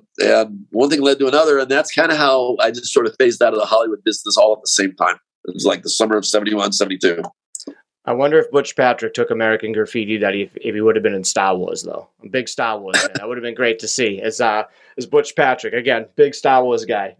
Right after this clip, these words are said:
Speaker 2: Big Munsters guy, big Star Wars guy, so.
Speaker 1: Oh, yeah. Yeah. Oh, but, you know, the funny thing with this, uh, talk about a story is Paul Le Mat, who Big John Milner, was offered the part of Han Solo, and he turned it down.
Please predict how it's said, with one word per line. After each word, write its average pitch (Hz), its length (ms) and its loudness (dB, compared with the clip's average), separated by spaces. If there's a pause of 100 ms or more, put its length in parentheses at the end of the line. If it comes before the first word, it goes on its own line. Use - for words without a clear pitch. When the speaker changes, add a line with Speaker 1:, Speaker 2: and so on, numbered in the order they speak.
Speaker 2:
Big 185 160 0
Munsters 185 360 0
guy, 185 220 2
big 151 180 -6
Star 135 300 2
Wars 107 240 -4
guy, 92 200 -6
so. 92 340 -4 (760)
Speaker 1:
Oh, 143 120 2
yeah. 160 160 0 (240)
Yeah. 123 280 0
Oh, 143 140 4
but, 302 140 -2
you 403 80 2
know, 415 100 2
the - 80 -8
funny 196 160 0
thing 196 100 0
with 160 120 -2
this, 131 200 -8
uh, 123 120 -2 (180)
talk 156 160 2
about 135 160 0
a 110 60 -4
story 190 420 2
is 117 280 -4 (360)
Paul 151 200 2
Le 135 80 -6
Mat, 165 360 -2
who 120 320 0 (100)
Big 131 200 2
John 123 260 0
Milner, 139 520 2 (260)
was 110 120 2
offered 135 560 4 (200)
the - 80 -4
part 139 240 2
of 127 80 -2
Han 147 260 -2
Solo, 156 540 2
and 104 100 -2
he 165 100 2
turned 123 240 0
it - 80 -4
down. 87 200 0